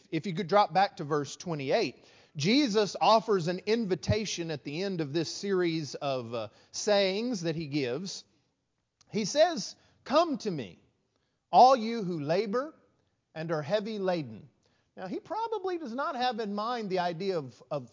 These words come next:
physical work there. It's probably the idea of weary and heavy laden spiritually with sin.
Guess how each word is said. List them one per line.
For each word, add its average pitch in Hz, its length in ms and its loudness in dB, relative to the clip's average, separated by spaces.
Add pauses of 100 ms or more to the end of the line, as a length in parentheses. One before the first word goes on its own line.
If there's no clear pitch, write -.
physical 190 560 -4
work 165 540 -2
there. 107 280 -6
It's 120 140 -10
probably 254 420 2
the 185 140 2
idea 175 400 2
of 143 160 -6 (260)
weary 220 440 4
and 165 100 -2
heavy 202 260 2
laden 185 460 0
spiritually 214 800 -2
with 143 180 -2
sin. 220 600 -4